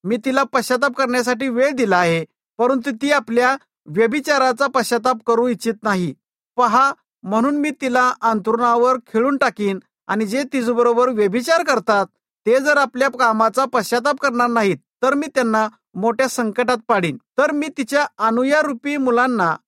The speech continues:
मरीने ठार मारीन. मग सर्व मंडळांना हे कळेल की जो मने आणि अंतकरणे पारखतो, तो मी आहे. मी तुम्हा प्रत्येकाला तुमच्या कामाप्रमाणे प्रतिफळ देईन. पण थुतिरा येथील मंडळीतील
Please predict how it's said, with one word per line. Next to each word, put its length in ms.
मरीने 540
ठार 220
मारीन. 440
मग 140
सर्व 340
मंडळांना 500
हे 160
कळेल 420
की 60
जो 220
मने 360
आणि 200
अंतकरणे 580
पारखतो, 680
तो 240
मी 180
आहे. 300
मी 100
तुम्हा 260
प्रत्येकाला 640
तुमच्या 360
कामाप्रमाणे 800
प्रतिफळ 460
देईन. 360
पण 220
थुतिरा 400
येथील 260
मंडळीतील 640